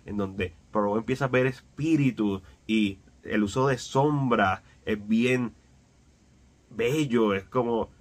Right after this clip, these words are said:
es la estética, es tan diferente a las otras dos y efectiva porque tú no sabes si de verdad hay espíritus, si de verdad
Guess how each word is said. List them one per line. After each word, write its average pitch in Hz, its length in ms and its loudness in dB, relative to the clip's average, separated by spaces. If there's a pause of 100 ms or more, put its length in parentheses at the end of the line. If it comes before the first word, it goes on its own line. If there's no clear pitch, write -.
es 120 200 -8
la 147 120 0
estética, 147 680 0
es 120 120 -4
tan 139 300 2
diferente 135 640 0
a - 20 4
las 127 240 -2
otras 127 400 0
dos 127 380 2 (280)
y 113 220 -2
efectiva 131 640 0
porque 104 360 -4 (400)
tú 123 160 2
no 139 120 4
sabes 147 380 2
si 113 180 -2
de 107 220 0
verdad 101 500 0 (120)
hay 113 200 0
espíritus, 117 680 -4
si 104 80 -6
de 90 100 -6
verdad 95 360 -4